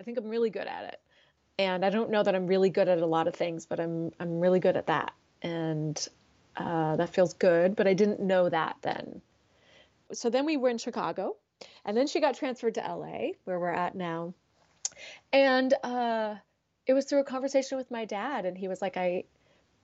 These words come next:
have this idea," and he really felt like God had <laughs> put it on his heart, which is kind of a,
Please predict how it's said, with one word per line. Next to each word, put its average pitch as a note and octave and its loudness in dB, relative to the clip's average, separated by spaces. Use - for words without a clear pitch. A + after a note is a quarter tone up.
have - -2
this F#3+ 2
idea," G3 4
and F#3 -6
he A3 4
really D4 4
felt - -4
like E3+ -4
God E3+ -2
had G3+ -6
<laughs> - -10
put - -2
it A#3 6
on G#3 2
his G#3 -2
heart, G3 0
which G3+ -4
is G3 0
kind G3 -4
of G3+ 0
a, F3 2